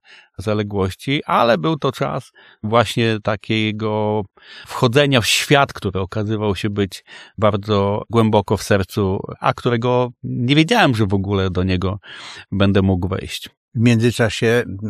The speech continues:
Speaker 2: również został pan strażakiem Ochotniczej Straży Pożarnej.
Speaker 1: Tak, no w wieku szesnastu lat, a początek był taki niewinny, dlatego że grupa osób związanych z Ochotniczą Strażą Pożarną w Zachełmiu, bo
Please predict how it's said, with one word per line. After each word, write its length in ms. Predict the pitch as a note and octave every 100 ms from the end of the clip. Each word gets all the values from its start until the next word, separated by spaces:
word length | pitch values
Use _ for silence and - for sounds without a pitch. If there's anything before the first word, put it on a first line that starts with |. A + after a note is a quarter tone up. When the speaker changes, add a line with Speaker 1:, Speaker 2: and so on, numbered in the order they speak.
| A2
Speaker 2:
również 480 | A2 G#2 G#2+ A#2
został 340 | A2 G#2+ - A2+
pan 220 | A2+ A2+
strażakiem 720 | - - A#2 G#2 G#2+ - A2+
Ochotniczej 560 | A2 A2 A2 A#2+ A2+ B2+
Straży 380 | - F3 C#3 C#3
Pożarnej. 600 | A2 G2+ F2+ E2+ E2+ _
Speaker 1:
Tak, 300 | - - F#2
no 100 | F3+
w 20 |
wieku 240 | G3 F3 E3
szesnastu 500 | D3+ - D3 - B2+
lat, 320 | C3+ C#3+ - _ - - -
a 80 | C#3+
początek 420 | G#3+ C#4+ E4 B3
był 120 | F#3
taki 280 | - D3+ D#3+
niewinny, 520 | D#3+ E3 F#3 A2 F#2+
dlatego 440 | F2+ F#2 A#2 A#2 A2
że 280 | A2 G#2 G#2+ - -
grupa 500 | A#2 B2+ B2 - A2+
osób 460 | - B2 A#2 B2 A2+
związanych 840 | G#2 A2+ G#2+ A2+ A2 G#2 G#2 - -
z 60 |
Ochotniczą 560 | - G2 A2 A2+ A2 G#2+
Strażą 380 | G2 A2+ G#2+ G#2
Pożarną 440 | G#2+ G#2 G#2+ G#2+
w 120 | G2+ G2+
Zachełmiu, 580 | A2+ C3 B2 G#2+ G2+
bo 180 | F#2+ G2+